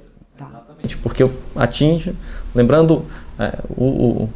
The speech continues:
Speaker 2: o organograma dos patrimônios, ele é muito ilustrativo. A separação total não existe um patrimônio comum.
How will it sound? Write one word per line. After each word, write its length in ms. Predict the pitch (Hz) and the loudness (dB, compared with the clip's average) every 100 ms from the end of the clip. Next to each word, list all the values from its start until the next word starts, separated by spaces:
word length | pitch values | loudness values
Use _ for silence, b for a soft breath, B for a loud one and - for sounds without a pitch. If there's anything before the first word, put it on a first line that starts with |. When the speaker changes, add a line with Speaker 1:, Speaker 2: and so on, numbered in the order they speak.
| - - - - | -10 -14 -14 0
Speaker 2:
o 60 | 120 | 4
organograma 420 | 127 160 165 185 | 6 6 6 4
dos 80 | 175 | 4
patrimônios, 640 | - 165 151 165 185 175 | 2 2 4 4 4 2
ele 160 | 175 156 | 0 0
é 40 | |
muito 240 | 156 175 185 | 2 0 2
ilustrativo. 580 | 180 - 196 190 - - - B B B B - | 2 4 0 0 -8 -10 -14 B B B B -4
A 80 | 117 | 0
separação 440 | 143 147 147 165 | 2 4 2 4
total 260 | 190 180 190 | 2 4 4
não 180 | 220 254 | 4 4
existe 240 | 190 170 | 4 2
um 40 | 196 | 2
patrimônio 360 | 196 202 180 | 2 2 0
comum. 240 | 180 185 | 0 -2